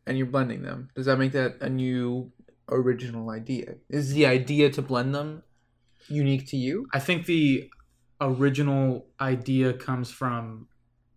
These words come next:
Speaker 2: like I said, the story and the characters.
Speaker 1: Okay. So I wanna make a fan-, I wanna write a fantasy novel. That's what I wanna do.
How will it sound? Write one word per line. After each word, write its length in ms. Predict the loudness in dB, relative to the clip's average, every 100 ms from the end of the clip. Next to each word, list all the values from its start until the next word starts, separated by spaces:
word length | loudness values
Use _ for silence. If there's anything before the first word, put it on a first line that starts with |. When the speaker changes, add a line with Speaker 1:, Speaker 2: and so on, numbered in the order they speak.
| _ _ _ _ _ -6
Speaker 2:
like 180 | -2
I 80 | -2
said, 320 | -2 -4 -6
the 80 | -8
story 460 | -10 -4 -2 0 -2
and 100 | -6
the 40 |
characters. 720 | -14 -18 -20 _ -20 -20 -20 -20 _ _ _ _ _
Speaker 1:
Okay. 280 | -10 -8 -10 -12 _ _ _
So 220 | 6 10
I 140 | 10
wanna 260 | 10 6 4
make 240 | 2 2
a 100 | 2
fan-, 280 | -2 0 0
I 80 | 2
wanna 180 | 2 4
write 160 | 4
a 40 | 2
fantasy 400 | 0 -4 -4 -6
novel. 380 | -6 -6 -10 -20 _ _ _ -2
That's 200 | -2 0
what 80 | 0
I 40 |
wanna 200 | 0 -6
do. 100 | -10